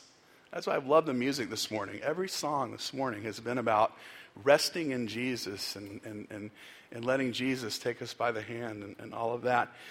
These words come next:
Um, anyway, it, when Voff was with us, he, he reminded us that as human beings we have limits.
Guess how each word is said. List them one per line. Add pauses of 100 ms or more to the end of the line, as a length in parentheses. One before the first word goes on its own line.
(260)
Um,
anyway,
it,
when
Voff
was
with
us,
he, (200)
he
reminded
us
that
as
human
beings
we
have
limits.